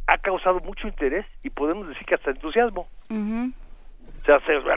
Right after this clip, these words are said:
Speaker 1: tenemos programas como el que estamos realizando ahorita, que, que, que en cada vez más lugares, digamos, hay toda una discusión y todas unas posibilidades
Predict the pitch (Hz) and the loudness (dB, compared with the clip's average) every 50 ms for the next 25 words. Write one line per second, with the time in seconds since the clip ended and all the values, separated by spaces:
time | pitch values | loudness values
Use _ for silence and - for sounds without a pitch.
0 | - - - 135 - - - 151 143 160 170 - - - - 139 135 135 156 156 | 0 -2 -8 -8 -6 -2 0 2 2 2 2 0 0 -2 -4 -2 2 4 4 4
1 | 151 131 - 131 120 113 - - - - 143 123 123 123 117 107 101 92 120 127 | 4 2 -2 -4 -6 -6 -6 -4 -2 0 0 0 2 0 0 0 0 -2 -4 -2
2 | 123 120 123 156 202 202 - 208 214 196 - - - - - - - - - - | 2 2 2 2 2 2 4 6 6 4 4 -2 -12 -12 -10 -8 -8 -6 -4 -4
3 | 131 - - 131 117 123 113 - 135 131 131 131 127 123 131 123 113 120 123 117 | -4 -4 -4 -6 -6 -8 -2 2 4 6 6 4 4 0 -2 -4 -4 -4 -2 0
4 | 156 160 170 180 175 147 147 151 151 151 131 151 147 143 - - 190 196 202 214 | 2 2 2 2 0 0 0 -2 -2 0 0 -2 -2 -2 0 0 0 0 0 0
5 | 208 196 170 165 - - - - 131 - - 170 165 160 - - 170 175 175 165 | -2 -2 -2 -2 -4 -6 -8 -8 -8 -4 -2 -2 -2 -2 -4 -4 -4 -2 -2 -4
6 | - - 147 123 117 120 120 127 131 147 175 - | -4 -4 -4 -4 -4 -2 4 6 8 8 8 6